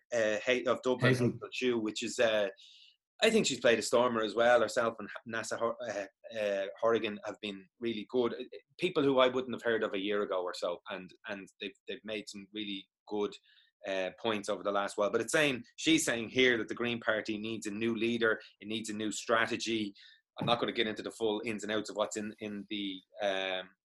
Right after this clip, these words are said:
Speaker 1: in, in the interview, but tell us your, from your own perspective. You've been in the Green Party a long time, you've been an activist, you know what's going on. Tell us a little bit of wh-, what's happening now at the moment, especially with the leadership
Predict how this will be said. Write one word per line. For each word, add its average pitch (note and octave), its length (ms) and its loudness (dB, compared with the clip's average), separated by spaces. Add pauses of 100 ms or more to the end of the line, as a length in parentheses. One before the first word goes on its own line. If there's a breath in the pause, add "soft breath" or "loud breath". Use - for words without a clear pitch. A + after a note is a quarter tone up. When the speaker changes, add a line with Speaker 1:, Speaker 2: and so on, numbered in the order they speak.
(140)
Speaker 1:
in, A2 240 -8
in A2 160 -4
the G#2 140 -2
interview, A#2 460 2
but A#2 140 2
tell F3+ 180 2
us - 160 2
your, A#2+ 240 4
from A#2 140 2
your A2 140 8
own D#3 160 8
perspective. A#2 480 4
You've C3+ 100 2
been C#3 140 6
in B2+ 80 6
the B2+ 60 2
Green C#3+ 220 4
Party A#2+ 280 4
a G2+ 60 6
long A2+ 280 6
time, A2 300 2
you've G2+ 120 -2
been G2+ 120 -6
an G2+ 100 -6
activist, B2+ 420 -2
you G2 80 -8
know A2+ 140 0
what's B2+ 220 0
going G2+ 260 -2
on. G2+ 220 -2 (360)
Tell G3+ 140 8
us F#3 120 4
a E3+ 40 6
little D3+ 220 4
bit C3+ 180 6
of A2+ 80 -4
wh-, A#2 180 -4
what's A#2+ 220 0
happening B2+ 400 0
now A2+ 160 4
at A2 80 -2
the A2 60 -2
moment, A2 380 4
especially C#3 380 4
with B2 160 0
the A2+ 80 0
leadership A2+ 440 -2